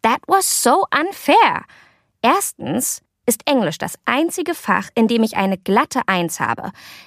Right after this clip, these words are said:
Zweitens habe ich noch nie bei einem Test geschummelt. Schon gar nicht an meiner neuen Schule, in der ich als Fünftklässlerin ja noch gar nicht so lange bin. Und drittens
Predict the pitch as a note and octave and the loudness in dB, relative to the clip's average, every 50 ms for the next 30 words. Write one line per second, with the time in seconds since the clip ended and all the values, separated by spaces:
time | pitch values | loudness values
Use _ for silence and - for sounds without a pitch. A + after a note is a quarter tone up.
0 | _ _ - - - - B3+ A3+ G3 - - F3+ G#3 C#4+ - - - - _ _ | _ _ -4 -2 2 4 4 4 2 0 -4 -2 0 0 0 -2 -4 -8 _ _
1 | _ - - C4+ C#4+ D4 C4+ - C#4+ B3+ F#3+ - A3+ A3 C#4+ A#4 C5+ - G#3+ D#3+ | _ -2 2 2 4 4 4 4 4 4 4 4 4 6 4 4 4 2 2 2
2 | A#2 C#3 D#3+ D3+ D#3 - - F#3+ E3+ - - - - - - - F#3+ E3+ D#3+ - | 2 2 2 0 0 0 0 0 0 0 -2 -6 -6 -4 -2 0 0 0 -2 -2
3 | - - - _ _ _ _ _ _ - - - A#3+ A3+ F#3+ - E3 G3 C4 C#4+ | -8 -12 -16 _ _ _ _ _ _ -6 0 2 4 4 4 4 2 2 2 2
4 | G#3+ E3 G3+ - - - E3+ F3 F3+ F3+ F#3 F#3 F3 F3 F3 F#3 G#3 G3 F3+ - | 0 -2 -4 -4 -4 -2 0 0 2 2 2 2 2 2 2 2 2 2 0 0
5 | - - A#3+ C4 A3+ E3+ D3+ - - - - - - - - - G#3 F#3 F3 F#3 | 0 0 2 2 2 2 0 -2 -6 -10 -18 -20 -20 -16 -8 -2 0 0 2 2
6 | F3+ - F#3+ - - - - E3 D#3+ - - - A#3 A#3+ B3 - - - - - | 2 0 0 -4 -4 -6 -8 -6 -6 -6 -2 4 4 4 4 4 0 -6 -8 -6
7 | E3 D#3 - - F3+ E3+ E3+ F3+ F#3+ - - B3 A#3 A#3 A#2+ A#2+ - - - A3+ | -6 -6 -4 -2 -2 0 2 2 2 2 2 0 0 0 0 -2 -2 0 0 2
8 | A#3+ B3+ G#3+ F#3+ - - F#3 E3+ F3 E3+ E3 E3 E3 G#3 G#3 - A2 - _ _ | 2 2 0 -2 -2 -2 0 2 2 2 0 -2 -2 -2 -2 -2 -4 -8 _ _
9 | _ _ _ _ _ _ _ _ _ _ - - D#3 - - B3 E4 - - D4+ | _ _ _ _ _ _ _ _ _ _ 0 0 0 0 0 0 0 0 2 2
10 | D4 C#4+ - - | 2 2 2 -2